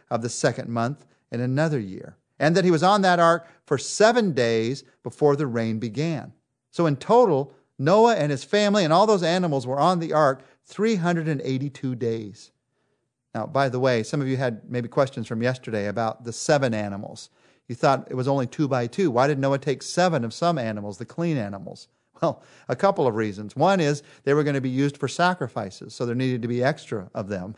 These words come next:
so that if they were used for a sacrifice, as Noah got off the ark, they would still be able to survive. Another was, when Noah gets off the ark, he's going to be allowed by God to use some of them for food because they're clean animals,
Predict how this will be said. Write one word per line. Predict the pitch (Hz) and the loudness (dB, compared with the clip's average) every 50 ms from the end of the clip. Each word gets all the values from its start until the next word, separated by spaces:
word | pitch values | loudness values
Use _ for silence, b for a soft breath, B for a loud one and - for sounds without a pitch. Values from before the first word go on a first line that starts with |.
| b b | b b
so | - - 135 | -6 -2 -2
that | 120 120 | 0 0
if | 120 120 | 0 0
they | - 131 | 0 0
were | 127 123 | 0 2
used | 117 123 131 131 127 | 0 0 0 -2 -2
for | - 123 117 | -4 -4 -4
a | |
sacrifice, | - - - 165 160 156 - 151 - - 117 117 120 123 | -2 2 2 4 4 2 0 -4 -4 -2 -2 -2 -2 -4
as | 139 123 | -6 -6
Noah | 117 127 123 120 113 | -2 0 0 0 2
got | 117 120 113 | 2 2 2
off | 113 110 110 - | 2 0 0 -2
the | - 123 | -2 0
ark, | 127 135 127 127 127 b b b b b b | 2 2 2 2 0 b b b b b b
they | - 127 | -2 -2
would | 120 117 120 | 0 -2 -2
still | - - 127 113 | 0 0 0 2
be | 117 113 | 2 0
able | 110 110 101 101 | 0 -2 -4 -8
to | - | -12
survive. | - - 107 101 117 127 135 117 95 98 98 - _ _ _ _ _ - | -14 -12 -4 -2 0 0 0 -2 -6 -10 -14 -20 _ _ _ _ _ -8
Another | 113 117 139 180 208 202 139 | 0 2 2 4 4 2 2
was, | 104 104 107 110 135 156 - - b b b b b | 2 2 2 0 0 -2 -6 -12 b b b b b
when | 127 123 123 | -4 0 2
Noah | 135 147 156 139 | 2 2 4 2
gets | 131 135 131 - | 0 -2 0 0
off | 139 127 117 - | 0 0 -2 -4
the | 123 117 113 | -4 -2 2
ark, | 113 120 143 143 | 2 2 2 0
he's | - 131 113 | -4 -8 -6
going | 98 127 127 123 120 | -4 -4 -2 -2 -2
to | 127 | 0
be | 123 | 0
allowed | 123 120 127 131 131 127 | 0 2 2 2 2 2
by | 117 113 113 | 0 -2 -2
God | 107 127 127 123 117 | 0 0 0 0 -2
to | 117 | -4
use | 113 120 117 - | -6 -6 -6 -4
some | - 120 | -4 -4
of | 117 107 | -4 -4
them | 110 110 | -6 -8
for | 107 - 127 113 | -8 -10 -12 -12
food | - - - 214 185 120 98 87 | -4 0 2 2 2 0 -2 -4
because | 87 98 110 101 | -8 -10 -8 -6
they're | 110 107 | -6 -8
clean | 104 - - 127 120 120 | -8 -8 -6 -6 -4 -4
animals, | 120 127 151 165 147 110 101 - - - - | -2 -2 -2 -2 -4 -6 -8 -12 -16 -20 -20